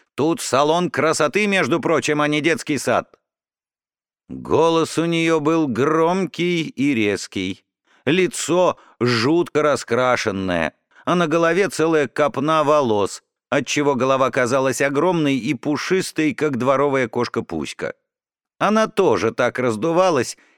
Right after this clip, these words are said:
и становилась похожей на меховой шар, когда к ней подбегала овчарка с первого этажа. «Настоящая баба-яга», подумала Маргарита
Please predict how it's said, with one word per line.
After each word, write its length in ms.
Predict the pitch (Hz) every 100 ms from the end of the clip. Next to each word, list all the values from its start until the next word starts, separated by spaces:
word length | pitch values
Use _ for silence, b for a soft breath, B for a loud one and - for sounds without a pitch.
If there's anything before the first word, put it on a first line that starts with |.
| -
и 120 | 160
становилась 680 | - 160 160 160 160 156 -
похожей 540 | 139 131 147 139 143
на 140 | 139 139
меховой 480 | 139 139 131 139
шар, 380 | 131 - 123 76
когда 380 | - 104 107 110
к 60 | 120
ней 180 | 110
подбегала 640 | - 113 98 123 123 110 101
овчарка 480 | 104 160 147 113 101
с 60 |
первого 480 | - 123 101 98 101
этажа. 420 | 104 120 117 90 - _ _ _ _ _ _ -
«Настоящая 1200 | 165 160 - - 170 156 180 185 - - 160 143
баба-яга», 960 | 120 151 117 151 131 151 127 117 101
подумала 560 | - 117 113 131 113 110
Маргарита 760 | 110 98 110 135 151 139 120